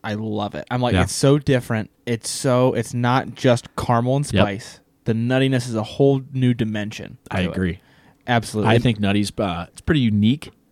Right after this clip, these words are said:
Speaker 2: I think
Speaker 1: Mm-hmm.
Speaker 2: it's, I think it's pretty unique flavor.
Speaker 1: And it brings this dimension that you don't have, where it's just slightly spicier, slightly sweeter. It's, it's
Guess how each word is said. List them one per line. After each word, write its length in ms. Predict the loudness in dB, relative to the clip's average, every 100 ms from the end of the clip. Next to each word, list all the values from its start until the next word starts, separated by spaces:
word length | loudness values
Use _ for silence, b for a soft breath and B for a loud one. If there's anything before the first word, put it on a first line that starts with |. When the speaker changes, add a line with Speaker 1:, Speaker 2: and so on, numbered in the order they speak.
| -6
Speaker 2:
I 60 | -2
think 100 | 0
Speaker 1:
Mm-hmm. 100 | 0
Speaker 2:
it's, 300 | -2 -12 -14 -10
I 100 | -6
think 140 | -4
it's 80 | -6
pretty 220 | -6 -4
unique 320 | -2 -2 -4
flavor. 340 | -2 -2 -2 -8 b b b b b b b
Speaker 1:
And 140 | 0
it 160 | 0 2
brings 320 | 2 2 0
this 180 | 0 0
dimension 480 | -2 0 0 -2 -6
that 80 | -4
you 120 | -2
don't 260 | -4 -6
have, 300 | -8 -10 -6
where 100 | -4
it's 140 | -4 -4
just 360 | -2 -2 -4 -20 B B B
slightly 380 | -10 -4 -4 -4
spicier, 500 | -4 -2 -2 0 -2
slightly 320 | 0 -2 -2
sweeter. 420 | -2 0 2 0 -2
It's, 320 | -6 -10 -14
it's 320 | -12 -12 -16